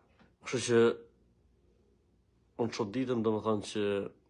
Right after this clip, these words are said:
jetojmë në një kohë që kush e kush t'ja ngarkoj prindrit fëmijëve të tjerë, ose vëllezërve të tjerë, apo motrave të tjerë.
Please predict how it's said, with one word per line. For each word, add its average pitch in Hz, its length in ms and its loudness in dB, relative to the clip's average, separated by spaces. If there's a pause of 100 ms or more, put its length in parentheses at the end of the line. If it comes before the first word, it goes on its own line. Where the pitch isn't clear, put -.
(300)
jetojmë 113 360 0
në 113 120 2
një 110 180 -2
kohë 110 340 4
që 101 240 -2 (960)
kush - 200 -8
e 110 140 0
kush 117 240 -4 (640)
t'ja 101 200 -2 (1000)
ngarkoj 110 500 0 (140)
prindrit 104 600 -4 (460)
fëmijëve 101 380 -2
të - 160 -18
tjerë, 120 280 2 (1160)
ose 104 220 -2 (840)
vëllezërve 104 440 0
të - 100 -20
tjerë, 110 220 0
apo 98 160 -8
motrave 98 480 -2
të - 140 -20
tjerë. 123 300 0